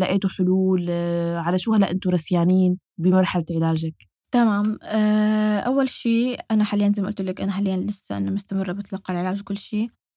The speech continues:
Speaker 2: آه، بفترة من الفترات أنا شو اللي خلاني أحكي إنه هو نوعًا ما اضطراب نفسي، إنه بفترة من الفترات لما أنا كنت باخد، آه، إنه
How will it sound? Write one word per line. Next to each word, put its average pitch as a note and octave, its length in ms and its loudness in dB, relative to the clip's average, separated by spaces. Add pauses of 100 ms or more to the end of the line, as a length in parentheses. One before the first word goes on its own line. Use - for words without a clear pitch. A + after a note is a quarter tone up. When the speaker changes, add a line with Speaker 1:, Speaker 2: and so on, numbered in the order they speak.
(160)
Speaker 2:
آه، G3+ 300 2
بفترة G#3 580 2
من A3+ 80 6
الفترات A3+ 800 2
أنا G#3+ 180 4
شو G#3+ 160 -2
اللي B3 140 2
خلاني G#3 440 2
أحكي - 360 -6
إنه F3+ 460 -4 (140)
هو G3 260 -2
نوعًا G3 260 2
ما F#3+ 180 0
اضطراب F#3+ 360 -6
نفسي، A3 460 -2
إنه G3+ 160 2
بفترة A3 300 -2
من G3 200 0
الفترات G#3 520 -2
لما F#3+ 220 -2
أنا G3+ 120 2
كنت G3+ 320 -6
باخد، G3 380 -4 (200)
آه، F#3+ 340 -6
إنه F3+ 300 -4